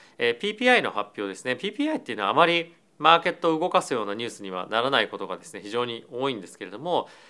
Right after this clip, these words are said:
まあ、今回は、えー、ピーピーアイに関しましては、えー、予想よりも高い数値が出た。まあ、つまりマーケットに対しては悪い数値ってことですね。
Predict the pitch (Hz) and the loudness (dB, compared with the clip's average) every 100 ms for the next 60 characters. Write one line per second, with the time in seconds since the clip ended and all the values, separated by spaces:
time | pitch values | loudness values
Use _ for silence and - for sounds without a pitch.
0 | - 180 175 277 254 165 156 165 113 - | -4 -4 0 -2 2 0 4 4 2 -4
1 | _ _ _ 131 131 156 151 160 113 98 | _ _ _ -4 0 -2 2 2 2 -2
2 | - 120 113 123 - 127 120 - 143 175 | -12 -14 -4 -4 -2 -4 -6 -4 2 6
3 | 175 - - 117 117 127 190 202 196 117 | 6 2 -8 -4 -2 -2 -2 0 0 -2
4 | 87 - 151 294 196 - 117 104 - 98 | -8 -16 -2 0 0 -2 -10 -10 -6 -2
5 | 95 - 113 107 98 - 160 214 202 190 | -2 -4 -4 -2 -4 -4 -6 0 2 2
6 | 156 139 143 156 151 160 151 - 156 170 | 4 4 2 0 -2 0 -2 -2 0 4
7 | 127 - - - _ 131 165 - 95 - | 4 2 -14 -20 _ 4 4 0 -10 -12
8 | - 95 101 92 - 190 | -16 -16 -16 -10 -4 -4